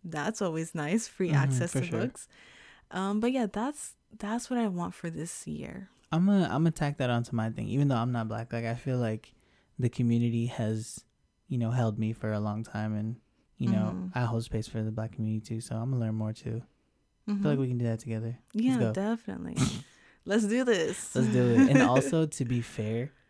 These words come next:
Speaker 2: we learned a lot this year. I look forward to learning so much next year.
Speaker 1: I know. We learned so much this year, and we've been sharing all year long.
Speaker 2: We've been unlearning.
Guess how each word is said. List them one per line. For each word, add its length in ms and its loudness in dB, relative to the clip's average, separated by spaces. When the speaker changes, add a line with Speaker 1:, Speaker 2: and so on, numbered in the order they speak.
Speaker 2:
we 160 4
learned 280 2
a 40 0
lot 280 -2
this 220 -4
year. 240 -2
I 160 4
look 380 4
forward 520 0
to 100 -2
learning 320 -2
so 160 -6
much 200 -6
next 240 -10
year. 220 -6
Speaker 1:
I 160 0
know. 360 -2
We 160 6
learned 260 2
so 220 -6
much 220 -6
this 200 -12
year, 160 -6
and 100 -4
we've 140 0
been 140 -2
sharing 560 -6
all 240 -4
year 240 -4
long. 460 -4
Speaker 2:
We've 180 2
been 160 0
unlearning. 800 0